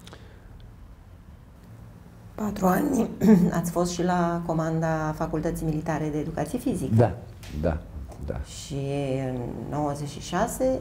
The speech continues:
Speaker 1: ați devenit președinte al Federației Române de Handbal.
Speaker 2: Da.
Speaker 1: Funcție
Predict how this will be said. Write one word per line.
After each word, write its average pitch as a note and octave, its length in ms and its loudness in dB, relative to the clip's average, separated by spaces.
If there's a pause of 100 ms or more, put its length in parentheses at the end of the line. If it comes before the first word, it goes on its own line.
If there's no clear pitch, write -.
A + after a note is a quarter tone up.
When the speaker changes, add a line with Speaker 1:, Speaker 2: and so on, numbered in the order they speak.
Speaker 1:
ați A3 160 -6
devenit G#3+ 320 0
președinte G#3 560 0
al G3+ 140 2
Federației G3+ 480 2
Române F#3+ 340 0
de F3+ 180 2
Handbal. - 340 -2 (260)
Speaker 2:
Da. - 160 2
Speaker 1:
Funcție A#3 340 2